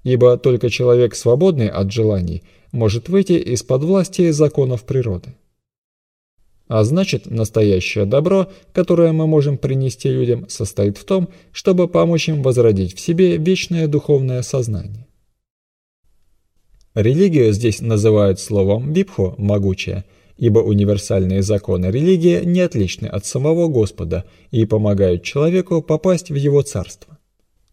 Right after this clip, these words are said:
Добродетели, о которых говорится здесь, правдивость, милосердие, аскетизм и желание творить добро — это универсальные проявления благочестия, не зависящие от конкретной формы,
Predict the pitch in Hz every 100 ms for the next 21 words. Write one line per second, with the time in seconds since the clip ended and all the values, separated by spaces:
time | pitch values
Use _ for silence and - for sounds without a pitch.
0 | _ _ _ _ _ _ _ _ _ -
1 | 113 107 131 160 202 156 120 - 104 113
2 | 113 101 98 101 92 90 120 120 160 190
3 | - _ _ _ - 123 120 160 180 107
4 | - 113 113 110 104 113 101 101 98 -
5 | 101 - 101 107 92 90 - 101 101 104
6 | 98 92 90 85 85 87 87 - 139 175
7 | 185 - - _ _ 190 185 180 175 180
8 | 180 - 113 92 95 98 131 151 180 175
9 | 165 156 156 160 175 - 101 - - 90
10 | - _ _ - 127 123 123 117 104 117
11 | - 113 101 - 110 101 104 - 104 104
12 | - 180 180 175